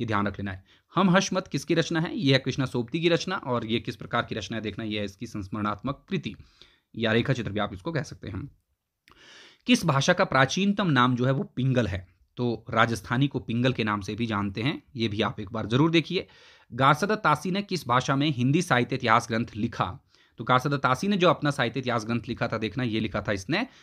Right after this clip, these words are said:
फ्रेंच भाषा में। याद रखिएगा, पहला जो साहित्य इतिहास ग्रंथकार र-, माना जाता है इसको, ठीक है। इस्तवार द लॉ लिटरेचर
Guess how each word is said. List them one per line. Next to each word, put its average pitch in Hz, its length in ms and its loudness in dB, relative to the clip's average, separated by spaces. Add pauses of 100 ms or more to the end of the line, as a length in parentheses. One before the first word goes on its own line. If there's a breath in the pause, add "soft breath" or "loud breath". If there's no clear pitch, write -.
(240 loud breath)
फ्रेंच 139 220 4
भाषा 107 320 0
में। 95 220 -4
याद 120 220 4
रखिएगा, 147 260 -2
पहला 139 640 0 (360 loud breath)
जो 123 140 -2
साहित्य 123 300 0
इतिहास 113 260 -2
ग्रंथकार 113 440 -2
र-, 107 180 -6
माना 110 220 0
जाता 107 240 0
है 156 100 4
इसको, 95 320 -8 (320)
ठीक 131 140 -4
है। 170 60 0
इस्तवार 117 400 2
द 107 60 0
लॉ 110 280 6
लिटरेचर 131 460 0